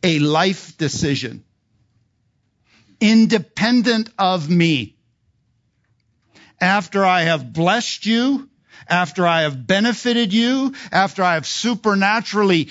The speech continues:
healed you, after I've done a sign that is validating that work, unrivaled and undeniable, I'm gonna leave you alone to make a decision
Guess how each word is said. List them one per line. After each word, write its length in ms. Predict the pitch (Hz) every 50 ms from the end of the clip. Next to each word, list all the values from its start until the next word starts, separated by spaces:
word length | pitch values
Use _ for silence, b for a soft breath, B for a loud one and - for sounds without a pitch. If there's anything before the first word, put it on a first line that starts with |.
| B B B
healed 520 | - - 190 226 226 233 233 240 233 185
you, 480 | 175 185 233 226 226 254 269 262 - - _ _ _ _ _ _ _ _ _ _ _ B B 135 B
after 360 | - 196 208 220 - - 220
I've 200 | 208 202 196 156
done 180 | 208 202 202 196
a 80 | 190
sign 720 | 156 - - - 220 202 202 208 214 226 254 254 240 226
that 200 | 196 196 180 165
is 300 | 180 180 170 143 - - B B B B B -
validating 920 | 139 185 185 190 220 226 233 233 185 160 214 214 220 233 233 226 226 220
that 300 | 220 214 214 220 214 208
work, 440 | 196 196 214 226 247 262 254 - - -
unrivaled 800 | 208 196 208 196 196 196 196 202 208 226 247 233 233 233 226 214
and 120 | 202 185
undeniable, 1040 | 196 202 208 202 180 180 180 180 175 196 202 208 226 247 220 254 254 254 226 - - _ _ _ _ _ _ _ _ _ _ _ _ _ _ _ _ _ _ _ _ _ _ _ _ _ _ _ _ _ _ _ _ _ _ _ _ _ _ _ _ _ - _ _ _ -
I'm 80 | 147 165
gonna 160 | 202 220 214
leave 240 | 202 208 202 170 170
you 120 | 175 151
alone 500 | 139 135 131 139 143 135 120 110 101 - - 117 _ _ _ _ _ _ _ _ _ _ _ _ _ _ _ _ _ _ _ _ _ _ _ -
to 80 | 139
make 260 | 139 143 156 175 170 226
a 60 | 202
decision 840 | 160 220 196 - - 185 170 147 131 113 139 127 143 165 165 -